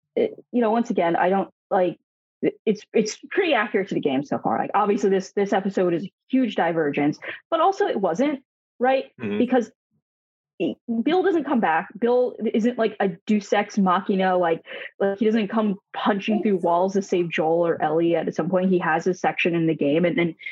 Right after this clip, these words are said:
Speaker 1: and that's it. So regardless of whether he lives or dies, like, he's just kind of this one part and one small part in a really larger game. But I think, and not to go back to those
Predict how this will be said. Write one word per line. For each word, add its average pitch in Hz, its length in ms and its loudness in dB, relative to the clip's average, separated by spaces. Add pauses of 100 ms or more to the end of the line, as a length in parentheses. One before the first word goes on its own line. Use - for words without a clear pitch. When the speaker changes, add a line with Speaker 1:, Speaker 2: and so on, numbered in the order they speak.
(160)
Speaker 1:
and 196 180 2
that's 196 200 0
it. - 160 2 (340)
So 247 280 0 (260)
regardless 269 440 0
of 254 100 0
whether 240 260 0
he 220 260 -4
lives 214 300 2
or 202 100 2
dies, 185 600 0
like, 175 220 2 (800)
he's - 440 -2
just - 340 -4
kind 208 260 0
of 196 100 2
this 185 200 -2
one 180 200 0
part 175 300 0
and - 540 -4
one 202 160 2
small 175 240 -2
part 165 220 -2
in - 60 0
a - 20 -2
really 160 200 2
larger 151 300 0
game. - 380 -2
But 180 180 2 (560)
I 208 140 0
think, 254 480 0
and 190 400 0
not 196 300 2 (100)
to 208 60 -2
go 185 200 2
back 175 380 -2
to 175 280 0
those 160 240 -2